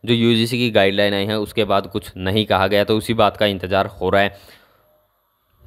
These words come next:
तो यहाँ पर जैसे कि छात्र संगठनों द्वारा भी चेतावनी दी गई थी कि अगर यहाँ पर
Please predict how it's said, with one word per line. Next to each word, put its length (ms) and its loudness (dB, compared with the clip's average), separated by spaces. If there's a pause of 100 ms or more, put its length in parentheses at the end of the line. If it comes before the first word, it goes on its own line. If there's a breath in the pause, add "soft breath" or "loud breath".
(240)
तो 100 6
यहाँ 160 6
पर 120 0
जैसे 200 0
कि 60 -10
छात्र 280 -4
संगठनों 440 -4
द्वारा 280 2
भी 80 -4
चेतावनी 440 0
दी 200 -4
गई 140 0
थी 160 -4
कि 80 -4
अगर 320 2
यहाँ 300 -2
पर 240 0